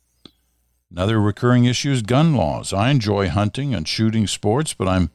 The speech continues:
completely opposed to gun violence and feel attention needs to be given to reduce violence as a whole. So listen, there are a lot of issues, and they cross, in some cases, political spectrums.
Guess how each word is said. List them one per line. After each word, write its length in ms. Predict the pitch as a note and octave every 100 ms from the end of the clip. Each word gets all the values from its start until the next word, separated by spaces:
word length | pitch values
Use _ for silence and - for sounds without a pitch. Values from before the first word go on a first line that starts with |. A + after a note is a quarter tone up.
| _
completely 580 | A2 G2 A#2+ E3 C3 G#2
opposed 480 | E2+ G2 E2 F#2+ -
to 80 | G2+
gun 320 | F2+ F2 F2+
violence 520 | A#2+ D3+ A#2+ - -
and 120 | E2
feel 220 | - G2
attention 520 | F#2 - A2 G#2+ G2 F2
needs 300 | F2+ F#2 -
to 60 |
be 140 | A2+ G2+
given 340 | D#2+ D2+ F2+
to 120 | F#2+
reduce 480 | F#2 D#2 F#2 C3+ -
violence 540 | - D2 C2+ G2 - - _ _ _ _
as 220 | F#2+ G2
a 80 | G2
whole. 380 | B2 D3+ - _ _ _ - _ _ _ _ _
So 180 | - A#2
listen, 300 | C#3 D#3 G#2
there 160 | F#2+ G#2
are 60 |
a 60 | G#2
lot 220 | A#2+ D#3+
of 140 | B2+ G#2+
issues, 500 | D3 - A2+ G#2 G2
and 200 | G2 F#2+
they 120 | F#2
cross, 540 | - A#2 A#2 G#2 - _ _ _ _ _ _ _ _ _ -
in 180 | F2+ D#2
some 200 | G2 E2+
cases, 360 | E2+ D#2+ -
political 440 | - E2+ D#2+ E2 F2+
spectrums. 640 | - C#3 - - -